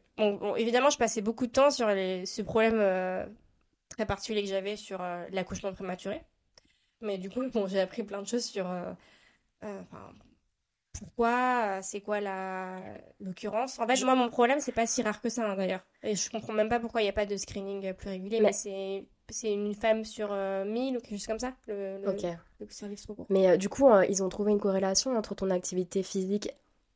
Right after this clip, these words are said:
Speaker 2: intense, entre guillemets, et, euh, le col de l'utérus qui s'est
Speaker 1: Non, en
Speaker 2: raccourci ?
Speaker 1: fait, c'est impossible de savoir pourquoi.
Speaker 2: Ok.
Speaker 1: Euh, les, le, en fait, le, le, le cervix court, c'est impossible de savoir pourquoi, mais le problème, c'est que la, la plupart des femmes, on le découvre trop tard,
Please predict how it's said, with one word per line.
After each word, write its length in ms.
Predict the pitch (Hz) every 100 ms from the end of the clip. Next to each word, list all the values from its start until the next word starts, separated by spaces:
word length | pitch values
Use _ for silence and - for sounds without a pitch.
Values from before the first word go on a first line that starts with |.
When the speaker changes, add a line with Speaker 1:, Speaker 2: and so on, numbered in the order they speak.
| -
Speaker 2:
intense, 400 | 190 180 202 196
entre 220 | 190 196
guillemets, 500 | 190 196 196 240 240 -
et, 240 | 220 220
euh, 280 | 190 180 175
le 120 | 180
col 160 | 185 190
de 80 | 190
l'utérus 400 | 180 185 208 -
qui 100 | 208
s'est 120 | 196
Speaker 1:
Non, 60 | 226
en 20 |
Speaker 2:
raccourci ? 240 | 214 196
Speaker 1:
fait, 60 | 233 240
c'est 60 |
impossible 420 | 220 214 226 240
de 100 | 214
savoir 340 | 202 202 202 196
pourquoi. 380 | 196 - 196 - _ -
Speaker 2:
Ok. 140 | 190
Speaker 1:
Euh, 200 | - 214
les, 160 | 208 208
le, 260 | 226 214 202
en 60 |
fait, 160 | 233 254
le, 220 | 220 202 - -
le, 460 | 220 202 190 190 - - _ - -
le 100 | 226
cervix 460 | 220 240 226 233 -
court, 320 | - 302 - _ _
c'est 160 | - 233
impossible 360 | 208 214 254
de 40 | 240
savoir 280 | 233 202 -
pourquoi, 300 | 214 254 294
mais 440 | 233 196 190 190 - _ -
le 80 | 220
problème, 240 | 233 262
c'est 140 | 262 247
que 260 | 220 196 190
la, 120 | 208
la 100 | 208
plupart 240 | 202 233 262
des 100 | 226
femmes, 220 | 254 269
on 60 | 220
le 60 |
découvre 260 | 202 - 202
trop 160 | - 240
tard, 160 | 240